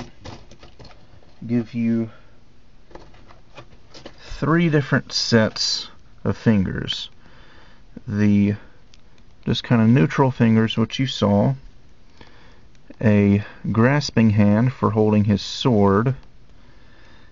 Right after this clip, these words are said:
and then a trigger finger for holding a gun of some sort, which doesn't make much sense in his right hand, 'cause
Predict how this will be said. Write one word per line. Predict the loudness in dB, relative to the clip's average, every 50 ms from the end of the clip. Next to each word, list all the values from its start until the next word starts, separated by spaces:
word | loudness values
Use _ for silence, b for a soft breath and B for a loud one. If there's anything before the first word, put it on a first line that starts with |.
| b b b
and | b 0 4 4 4 6
then | 4 4 4 2 2 4 2 2 0 B B B B B B B B B -18 -8 -2
a | 2 2 4 4 4 2 0 -2
trigger | -6 -12 -12 -10 -6 -2 -2 0 0 0 0
finger | 0 0 0 2 2 2 2 2
for | 0 0 0 0 0
holding | 2 0 0 2 2 2 2 2 2
a | 2 2 2 2 0 -2 -4 b b b b b b b b b b b b b -6 -2
gun | 0 2 2 2 2 2 2 2
of | 0 -2 -4 -6
some | -2 0 0 0 0
sort, | -2 -2 -2 0 0 0 -2
which | -6 -8 -6 -2
doesn't | -2 -2 -2 0 0 0
make | 0 0 0 0
much | -2 0 0 -2 -2
sense | 0 0 0 -2 -4 -6
in | -8 -6
his | -6 -6 -4
right | -2 0 0 0 0 -2
hand, | -4 -2 0 0 0 -2 -2
'cause | -2 -2 -2 -2 -4 -6 -10 -12